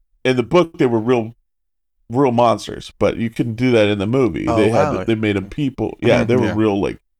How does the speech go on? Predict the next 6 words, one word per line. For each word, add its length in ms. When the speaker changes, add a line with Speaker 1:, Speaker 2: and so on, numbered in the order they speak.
Speaker 1:
beasts. 540
And 280
so, 400
anyway, 380
<laughs> 120
so 480